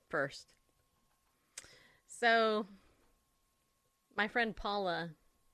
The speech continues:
who is in Legal Shield, she posted this question on Facebook. She said, "Happy Friday, F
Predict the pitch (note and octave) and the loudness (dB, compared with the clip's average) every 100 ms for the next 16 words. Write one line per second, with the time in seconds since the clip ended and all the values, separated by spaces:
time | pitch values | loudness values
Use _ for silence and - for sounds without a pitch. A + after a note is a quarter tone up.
0 | _ _ _ _ _ _ - G3+ F3+ F3+ | _ _ _ _ _ _ -4 -2 -2 -4
1 | F#3+ F3 F3+ F3 E3 D#3+ - G3 G#3 G3+ | -4 -2 -2 -4 -4 -6 -6 -6 -4 -4
2 | - D#3 D#3+ - D#3 - D3+ D3+ - D3+ | -4 -8 -8 -6 -6 -6 -6 -6 -4 -8
3 | - - D3+ D3+ - _ _ _ _ - | -8 -2 -2 -4 -12 _ _ _ _ -10
4 | F#3+ - F3+ E3+ D#3+ D3+ - _ _ _ | -10 -2 0 2 0 -2 -18 _ _ _
5 | - G#3 G#3+ G3+ - G3 F#3+ F#3+ F#3+ F3 | -2 -2 0 -6 -2 0 2 0 -2 -6
6 | - _ - E3+ | -18 _ -6 -6